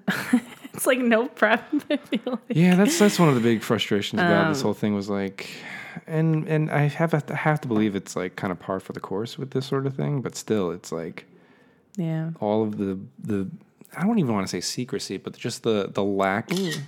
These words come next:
Speaker 1: Ooh, that was a picture. Ooh. <laughs>
Speaker 2: I'm blinded now. Just, like, the lack of communication and, and
Speaker 1: Mm.
Speaker 2: things is frustrating, you know?
Speaker 1: Mm.
Speaker 2: Especially to only give us, like, essentially a week.
Speaker 1: It's hard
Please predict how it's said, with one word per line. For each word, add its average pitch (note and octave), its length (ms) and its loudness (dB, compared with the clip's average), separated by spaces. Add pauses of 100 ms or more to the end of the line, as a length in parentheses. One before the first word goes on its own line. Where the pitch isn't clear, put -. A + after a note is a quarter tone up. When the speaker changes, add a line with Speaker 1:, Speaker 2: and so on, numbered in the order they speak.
(540)
Speaker 1:
Ooh, G3 360 6
that F3+ 140 4
was D#3 140 2
a C#3+ 60 2
picture. G3 760 2
Ooh. D3+ 600 -2 (200)
<laughs> - 200 0
Speaker 2:
I'm G2+ 300 0
blinded G2+ 580 0
now. E2 260 -6 (1600)
Just, A3+ 160 0
like, D#4+ 120 0
the A2 80 2
lack G2+ 240 4
of G#2 100 -2
communication G2 640 -2
and, E2+ 200 -4
and E2+ 320 -8
Speaker 1:
Mm. - 60 -6
Speaker 2:
things E2+ 480 0 (640)
is C3+ 80 -6
frustrating, E2+ 480 0
you E2+ 60 -6
know? G2 180 -8 (280)
Speaker 1:
Mm. E3+ 240 -2
Speaker 2:
Especially D3 360 2
to A2 80 0
only G#2 180 2
give F#2+ 160 0
us, F2+ 160 -4
like, - 300 -10 (180)
essentially - 500 -8
a - 60 -6
week. - 440 -12 (340)
Speaker 1:
It's - 120 -14
hard G#3 340 -4